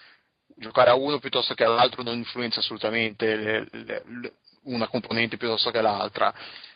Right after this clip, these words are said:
tanto vale venderle separatamente a un certo punto e magari fare un pacchetto, trenta euro e uno, trenta euro, trenta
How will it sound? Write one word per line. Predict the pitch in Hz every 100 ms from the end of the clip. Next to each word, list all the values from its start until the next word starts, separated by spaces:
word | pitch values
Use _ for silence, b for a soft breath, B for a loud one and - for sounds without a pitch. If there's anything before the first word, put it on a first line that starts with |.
| -
tanto | 151 151 190
vale | 135 143 147
venderle | 135 147 135
separatamente | - 113 117 110 113 139 110 110
a |
un | 104
certo | 110 113
punto | 110 104 104 113
e | 143 123
magari | 127 139 123 127
fare | - 120
un | 120
pacchetto, | 135 - - 131 113 B B B -
trenta | 123 131 135
euro | 139 156 165 165
e | 165 147
uno, | 123 117
trenta | 117 131 135 135
euro, | 139 131
trenta | - 120 120